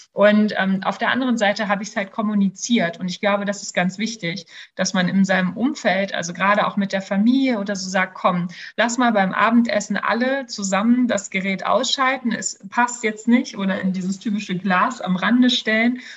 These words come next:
sodass man wirklich den Raum schafft für echten Kontakt und so etwas in der Richtung.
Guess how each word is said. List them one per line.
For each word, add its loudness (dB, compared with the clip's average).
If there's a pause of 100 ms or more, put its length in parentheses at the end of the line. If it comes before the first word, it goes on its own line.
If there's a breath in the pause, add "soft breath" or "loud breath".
sodass 0
man 4
wirklich -4
den 0
Raum 0
schafft -4
für 0
echten -4
Kontakt -2
und -2
so 0
etwas -6
in 0
der 2
Richtung. -6